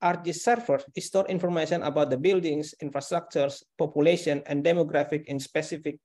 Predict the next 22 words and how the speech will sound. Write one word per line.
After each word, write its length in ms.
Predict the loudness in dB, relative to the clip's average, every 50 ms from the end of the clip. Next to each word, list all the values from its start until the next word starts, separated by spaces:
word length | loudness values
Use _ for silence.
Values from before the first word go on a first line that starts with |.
| _ _ _ _ -20 -20 _ _ -6
uh, 560 | -2 0 2 2 2 0 0 -2 -4 -8 -10
specific 520 | -14 -10 -6 -6 -4 -4 -2 -4 -4 -2 0
location. 580 | 0 0 2 2 0 2 2 0 -2 -2 -4 -14 _ _ _ _ _ _ _ _ _ _ _ -2
Let's 240 | 0 0 0 2 2
say, 260 | 2 4 4 4 2
uh, 580 | 2 2 2 4 4 4 2 2 0 -2 -4 -8 -10
in 80 | -8 -8
the 60 | -6
central 420 | -4 -2 -2 -2 -2 0 0 0 0
Jakarta, 460 | 0 -2 -2 -2 -4 -4 -2 -2 -2
you 100 | -2 -2
have 260 | 0 0 -2 -2 -2 -4
to 80 | -2
know 240 | 0 2 2 2 2
about 300 | 0 0 0 0 -2 -2
the, 120 | -4 -6 -8 -10 _ _ _ _ _ _ _ _ _ -4 0
how 180 | 2 4 4
does 300 | 4 4 2 2 2 0
the, 300 | -4 -2 -2 -2 -2 -4 -10 _ _ _ _ _ _ _ _ _ _ -2
how 160 | 0 2 2
does 240 | 2 0 0 -2 -2
the 560 | -4 -2 0 0 2 0 0 -2 -4 -8